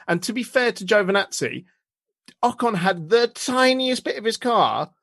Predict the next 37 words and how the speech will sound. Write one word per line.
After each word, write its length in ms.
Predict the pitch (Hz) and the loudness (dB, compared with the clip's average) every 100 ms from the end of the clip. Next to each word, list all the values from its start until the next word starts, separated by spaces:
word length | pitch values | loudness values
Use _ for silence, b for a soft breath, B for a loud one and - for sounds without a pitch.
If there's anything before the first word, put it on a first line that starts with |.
| _ _ | _ _
alongside 960 | 156 180 190 185 180 180 - 185 202 170 | 0 4 4 4 0 -2 -8 2 4 4
him. 140 | 123 - | 0 -2
He 120 | 185 | -2
probably 320 | 185 240 240 | 0 0 0
can't 260 | 233 214 - | -2 -2 -2
see 160 | 185 175 | 2 2
him 100 | 151 | 2
in 80 | 143 | -2
his 160 | 131 | -2
mirrors, 300 | 135 113 123 | -2 -2 -4
and 60 | 139 | -6
he's 80 | - | 0
probably 280 | 185 185 | 0 0
jostling 400 | 180 175 - 160 | 0 0 0 -4
for 100 | 135 | -4
position, 500 | 135 139 127 127 113 - _ _ | -6 -4 -6 -6 -12 -14 _ _
probably 240 | 214 277 196 | 0 0 -2
thinking 400 | 220 190 175 170 | -2 -2 -2 0
more 260 | 175 180 | 4 4
about 240 | 156 147 147 | 6 4 4
where 180 | 143 | 2
Schumacher 640 | 135 - 190 170 127 - 113 | 2 0 2 2 0 -4 -4
is 240 | 110 117 - b b | -4 -6 -14 b b
than 140 | 151 151 | 2 4
anyone 300 | 143 139 156 | 2 2 2
else. 260 | 123 120 | 0 -2
What's 200 | 170 233 226 | -4 -2 -2
Ocon 280 | 180 185 185 | -2 -2 2
doing, 300 | 175 127 123 | 2 2 -4
sticking 440 | - - 180 185 | -6 -2 0 2
his 140 | 151 | 2
nose 300 | 175 165 127 | 2 2 2
into 280 | 131 127 135 | 0 -2 -4
a 40 | 123 | -2
gap 480 | 160 143 - _ - _ _ _ 156 | 2 2 0 _ -20 _ _ _ 0
that 180 | 160 185 | 0 0
it, 160 | 170 | -6